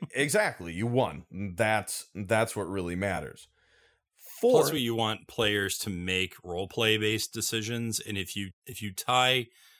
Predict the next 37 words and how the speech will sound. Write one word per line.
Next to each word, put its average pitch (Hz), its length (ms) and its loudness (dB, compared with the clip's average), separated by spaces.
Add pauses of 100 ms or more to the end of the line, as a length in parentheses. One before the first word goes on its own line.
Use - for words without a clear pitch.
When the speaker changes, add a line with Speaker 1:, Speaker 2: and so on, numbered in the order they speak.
(200)
Speaker 2:
experience 110 680 -2
points 107 360 -6
only 107 300 -2
to 101 160 -8
death, 92 560 -4
then 101 240 -6
they'll 98 180 -6
just 101 300 -6
make 101 200 -4
mechanical 85 580 -8
decisions, 80 680 -10
and 90 120 -8
that's 87 220 -6
not 78 160 -10
interesting. - 560 -16
Speaker 1:
You're, 104 200 -4
like, 123 320 -2
reading 87 460 -6 (180)
my 85 220 -12
mind. 85 480 -12 (400)
<laughs> 92 80 -4 (1120)
Speaker 2:
Well, 113 140 2
I 113 80 4
mean, 120 220 0
is 127 100 0
it 139 100 2
any 135 140 0
surprise 82 460 -6
at 82 100 -14
this 80 160 -14
point? 76 320 -18 (100)
Speaker 1:
That 98 300 -4
I, 82 240 -2 (260)
I 92 60 -8
suppose - 460 -14
it's - 180 -16
not. - 180 -14